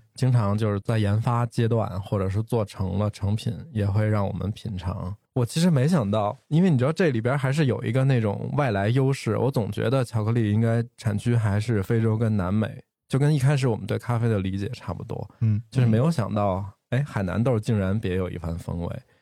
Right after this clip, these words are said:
Speaker 1: 因为我原来觉得海南都是那种导游的营销话术。<laughs> 这个海南种的这个豆子，它也是这几个品种吗？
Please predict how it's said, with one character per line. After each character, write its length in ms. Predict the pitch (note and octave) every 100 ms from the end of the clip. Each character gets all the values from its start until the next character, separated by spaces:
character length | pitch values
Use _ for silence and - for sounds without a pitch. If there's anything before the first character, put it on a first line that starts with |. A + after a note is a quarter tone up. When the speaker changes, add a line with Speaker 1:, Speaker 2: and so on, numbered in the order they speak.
| _ _ -
Speaker 1:
因 100 | C3+
为 180 | D3 C3
我 160 | G2
原 160 | F#2+ G2+
来 140 | B2+
觉 180 | A#2+ F#2+
得 100 | A2
海 160 | G2+ F#2
南 240 | E2+ G2 -
都 100 | A#2
是 140 | A2 A2+
那 180 | A2
种 220 | F#2 F#2 - -
导 180 | - F#2
游 200 | F#2+ F#2+
的 120 | A2+
营 200 | G#2+ F2+
销 200 | G2 A2
话 280 | A2 A#2 F#2
术。 200 | F#2+ A2+ B2+ - - B2+ D#3+ - D3+
<laughs> 580 | - - - - - -
这 120 | G3+
个 80 | C3+
海 220 | A#2 F#2+
南 300 | F#2+ - B2
种 220 | - A#2+
的 80 | A2
这 100 | A2
个 100 | G#2
豆 240 | G#2 A#2
子， 140 | F#2+ F#2+
它 220 | G2 A2+
也 200 | G#2 G#2
是 240 | G2 - G#2
这 180 | A#2+ G2+
几 140 | F#2+
个 80 | -
品 280 | - F2 E2+
种 200 | F2+ -
吗？ 200 | - -